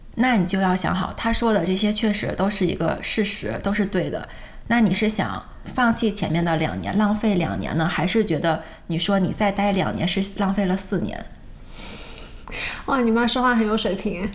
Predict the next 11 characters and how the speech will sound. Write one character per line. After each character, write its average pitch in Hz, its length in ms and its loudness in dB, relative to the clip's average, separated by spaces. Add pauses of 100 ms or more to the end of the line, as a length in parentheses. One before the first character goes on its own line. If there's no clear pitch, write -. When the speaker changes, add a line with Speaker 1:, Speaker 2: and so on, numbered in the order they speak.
(460)
Speaker 1:
对。 185 300 0 (160)
Speaker 2:
嗯。 220 280 0 (420)
Speaker 1:
我 185 140 2
就 233 180 4
想 165 220 2
了 185 120 4
想， 156 420 0
我 180 120 2
就 220 140 4
觉 190 180 2
得， 165 480 2